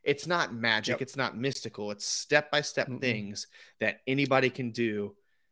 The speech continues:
Speaker 1: And,
Speaker 2: And
Speaker 1: and,
Speaker 2: you just
Speaker 1: and it's
Speaker 2: really
Speaker 1: an
Speaker 2: need
Speaker 1: inve-
Speaker 2: to know what to do. Like, that's the biggest struggle when you're starting out, is not, not knowing what to do or how to do it or what the next step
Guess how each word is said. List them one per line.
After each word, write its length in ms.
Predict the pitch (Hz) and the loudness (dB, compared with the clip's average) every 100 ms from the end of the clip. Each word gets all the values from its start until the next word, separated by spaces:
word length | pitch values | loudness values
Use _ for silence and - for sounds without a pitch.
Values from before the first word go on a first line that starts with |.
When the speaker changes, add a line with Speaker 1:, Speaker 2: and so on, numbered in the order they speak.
| _ | _
Speaker 1:
And, 200 | 117 117 | -4 -4
Speaker 2:
And 80 | - | -2
Speaker 1:
and, 140 | - 202 | 4 6
Speaker 2:
you 40 | |
just 180 | 262 294 | 6 6
Speaker 1:
and 80 | 330 | 6
it's 60 | |
Speaker 2:
really 100 | 294 | 10
Speaker 1:
an 40 | 254 | 12
Speaker 2:
need 120 | 220 | 12
Speaker 1:
inve- 80 | - | 12
Speaker 2:
to 80 | 185 | 8
know 260 | 170 175 | 10 10
what 280 | 156 160 160 | 10 8 6
to 120 | - | 0
do. 400 | 135 123 147 - 135 | 0 2 2 0 0
Like, 200 | 127 127 | 0 4
that's 240 | 170 - | 2 4
the 80 | 202 | 2
biggest 320 | 165 160 151 | 2 2 0
struggle 360 | - 127 147 147 | 2 2 2 0
when 120 | 143 | -4
you're 100 | 120 | -6
starting 380 | - 143 131 131 | -4 -4 -2 -2
out, 140 | 135 | -2
is 100 | 123 | -2
not, 280 | 139 131 - _ _ _ _ _ - _ | 0 -2 -4 _ _ _ _ _ -20 _
not 200 | 247 214 | 4 6
knowing 380 | 220 208 190 147 | 8 8 8 6
what 240 | 147 170 - | 4 2 0
to 120 | 151 | -2
do 200 | 131 147 | 0 0
or 80 | 160 | 0
how 260 | - 147 | 2 2
to 120 | 135 | 2
do 200 | 123 131 | 0 0
it 60 | 151 | 0
or 60 | 135 | 0
what 160 | 127 | -2
the 80 | 131 | -2
next 240 | 131 131 | -2 0
step 280 | - - - | -2 -4 -6